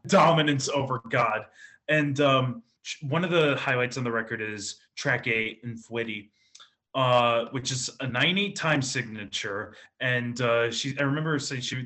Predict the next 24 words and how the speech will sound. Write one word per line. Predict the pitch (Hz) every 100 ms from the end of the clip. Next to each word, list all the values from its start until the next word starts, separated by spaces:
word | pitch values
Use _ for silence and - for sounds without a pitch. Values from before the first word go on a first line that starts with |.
| 117
this | 131
was | 147 139
one | 143 135
of |
the | 120
most | 120 117 - -
fun | - 143 139 131
for | - 123 113
her | 120 117
to | 113
write. | 117 113 110 107 -
Sh-, | - 120
I |
think | 117 127
she | 117
said | - 117
that | 110
on | 104 98
Genius, | 98 107 104 98 - - - -
because, | 147 - 151 135
like, | 135
she | - 147
was | 139 135
trying | - 147 147 139